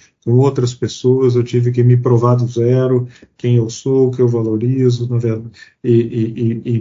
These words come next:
e, e mostrar isso pras pessoas com, com resultado, mas ao mesmo tempo foi muito motivada por um desejo que eu tinha de, é, continuar crescendo, me aprimorar, e eu achei que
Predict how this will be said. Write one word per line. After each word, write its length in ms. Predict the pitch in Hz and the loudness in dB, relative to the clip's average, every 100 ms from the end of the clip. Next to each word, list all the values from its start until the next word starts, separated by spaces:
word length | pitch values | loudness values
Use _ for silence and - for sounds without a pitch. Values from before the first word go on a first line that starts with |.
| 113 - | -6 -6
e, 60 | |
e 20 | |
mostrar 480 | 117 110 - 143 165 | -4 -4 -6 -6 -2
isso 180 | 170 - | -2 -2
pras 140 | 123 | -6
pessoas 520 | - 120 - 123 117 - | -2 -4 2 2 2 -2
com, 360 | - 117 110 | -4 -2 -2
com 180 | 104 120 | -2 -2
resultado, 560 | 107 107 110 117 160 151 | -2 -2 -4 -2 -2 -2
mas 180 | 151 | -2
ao 80 | 147 | -2
mesmo 280 | 147 131 127 | 0 0 0
tempo 520 | 139 160 151 135 123 123 - - - _ _ | 2 2 2 0 -4 -8 -20 -20 -20 _ _
foi 200 | - 139 | -4 0
muito 420 | 135 139 165 170 151 | 2 4 4 4 0
motivada 840 | 147 135 - 120 123 135 135 135 | -2 -4 -4 -4 -2 -2 -4 -6
por 300 | 127 - 131 | -6 0 2
um 220 | 131 135 131 | 2 0 2
desejo 800 | 127 110 113 131 147 143 123 123 _ _ _ _ | 4 4 2 0 0 -4 -8 -14 _ _ _ _
que 100 | 123 | 0
eu 100 | 117 | 0
tinha 520 | 120 131 135 147 147 | -2 -6 -4 -4 -6
de, 640 | 131 131 143 151 165 165 _ - | -6 -4 0 4 4 2 _ -16
é, 440 | 151 156 156 156 | -10 -8 -8 -10
continuar 540 | - 160 147 160 143 143 | -6 -4 0 -2 -2 -4
crescendo, 680 | 165 156 - 139 151 151 156 | -4 -4 -2 -2 -2 -2 -2
me 240 | 151 156 | 0 0
aprimorar, 680 | 156 156 156 160 160 160 175 | 0 -2 0 2 2 2 2
e 60 | |
eu 120 | 180 180 | 4 2
achei 300 | 175 170 175 | 2 2 2
que 420 | - 185 185 | 0 0 -2